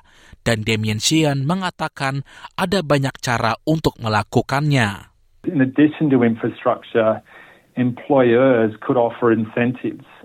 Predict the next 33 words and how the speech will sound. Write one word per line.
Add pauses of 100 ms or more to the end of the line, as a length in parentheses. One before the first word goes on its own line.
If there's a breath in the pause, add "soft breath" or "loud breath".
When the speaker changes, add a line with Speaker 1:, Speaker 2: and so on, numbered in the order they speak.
Speaker 2:
um,
and
incentives
could
be (640 soft breath)
um,
you
know, (120)
subsidies
for
purchasing
a
bike,
financial
support
for (100)
cycling
gear,
you
know,
or
even
bike
maintenance, (120)
maintenance
programs.
So, (640 loud breath)
you
know,
if,
if
employers (320)
can